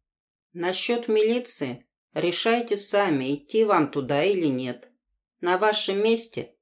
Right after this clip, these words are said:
я бы просто вернулась домой и дожидалась развития событий.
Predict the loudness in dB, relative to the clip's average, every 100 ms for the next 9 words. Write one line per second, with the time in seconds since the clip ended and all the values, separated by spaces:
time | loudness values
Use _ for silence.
0 | _ _ 2 4 4 0 4 2 2 0
1 | 0 0 0 0 0 0 2 2 2 0
2 | -2 -2 0 2 2 0 -2 -2 -2 -2
3 | -4 -2 -4 -2 -4 -4 -8 -10 -16 -20